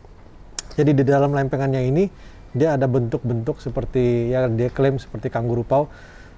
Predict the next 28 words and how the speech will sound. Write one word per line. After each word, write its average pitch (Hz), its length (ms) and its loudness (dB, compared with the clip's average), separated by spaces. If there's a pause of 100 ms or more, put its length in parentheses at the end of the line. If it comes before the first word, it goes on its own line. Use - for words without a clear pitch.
(160)
Tapi 165 320 2
ini 185 400 2
ada 151 240 2
maksudnya 151 480 -4
nih, 127 160 -4 (160)
bukan 127 320 -4
cuma 120 240 -4
sekedar, 127 560 0 (400)
eh, 131 160 0
berbentuk 123 400 -2
kayak 123 160 -2
gini 131 160 0
biar 127 240 0
keren-kerenan. 117 720 -4
Tapi 135 320 -2
ini 143 160 0
ada 131 240 -2
maksudnya 120 320 -4
supaya 131 560 0 (960)
ini 175 320 4 (560)
panas. - 640 -2
Kalau 123 240 0
di 123 80 0
dalam 127 240 2
itu 131 160 0
panas, 135 640 -2
jangan 120 240 0
sampai 120 480 0